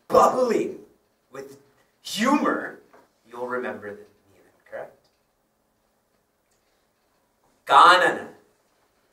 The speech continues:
<coughs> Kanana means ears. Kundala, it means a golden circle, in this case earrings. Kunchita,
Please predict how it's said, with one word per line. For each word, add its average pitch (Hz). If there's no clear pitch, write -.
<coughs> -
Kanana 135
means -
ears. -
Kundala, 202
it 170
means 214
a 202
golden 165
circle, 123
in -
this -
case -
earrings. -
Kunchita, 254